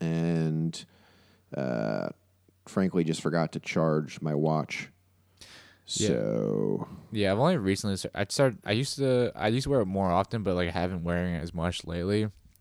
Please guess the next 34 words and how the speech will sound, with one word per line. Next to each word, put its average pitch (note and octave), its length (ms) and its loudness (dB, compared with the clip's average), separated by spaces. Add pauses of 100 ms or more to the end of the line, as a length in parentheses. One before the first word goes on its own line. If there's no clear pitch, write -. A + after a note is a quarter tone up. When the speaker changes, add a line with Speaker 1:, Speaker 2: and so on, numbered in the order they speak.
(200)
Speaker 2:
The G2+ 80 -4
only G#2 120 0
reason G2+ 160 2
I F2+ 80 4
was F2+ 100 2
wearing F2 240 0
it E2 80 0
today E2+ 260 0
was D#2+ 100 2
just - 100 -6
'cause F2+ 100 -4
I F2 60 2
was D#2 260 -2
interested E2+ 380 -8
in D#2+ 80 -6
seeing, E2 320 -4
like, E2 360 -6 (880)
what, F#2 460 0 (220)
like, - 440 -6 (640)
you G#2 80 -2
know, E2+ 180 0
this E2 240 -4
effort D#2+ 400 -4
equates - 420 -6
to E2 100 -6
this D#2+ 280 -6
heart D2 300 -6
rate, - 240 -10
you E2 80 -10
know? E2+ 220 -6 (1800)
Speaker 1:
Well, D#3+ 120 10
speaking F#3+ 560 2 (100)
about B2 400 6
effort, A2+ 460 2